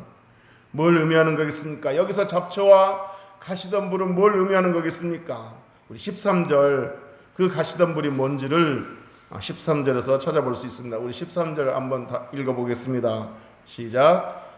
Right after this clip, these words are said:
"너희는 악을 밭갈아 죄를 거두고 거짓 열매를 먹었나니 이는 네가 네 길과 네 용사의 많음을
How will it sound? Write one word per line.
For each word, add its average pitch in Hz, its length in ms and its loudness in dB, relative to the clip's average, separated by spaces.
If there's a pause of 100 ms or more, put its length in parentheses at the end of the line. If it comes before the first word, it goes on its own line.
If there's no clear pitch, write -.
(120)
"너희는 170 480 2
악을 143 480 0
밭갈아 139 1080 0
죄를 131 440 -2
거두고 120 920 -2
거짓 135 340 -6
열매를 120 540 -4
먹었나니 113 760 -4 (480)
이는 143 500 -2
네가 135 480 0
네 147 220 -2
길과 139 720 -2
네 156 180 -6
용사의 139 600 0
많음을 139 760 0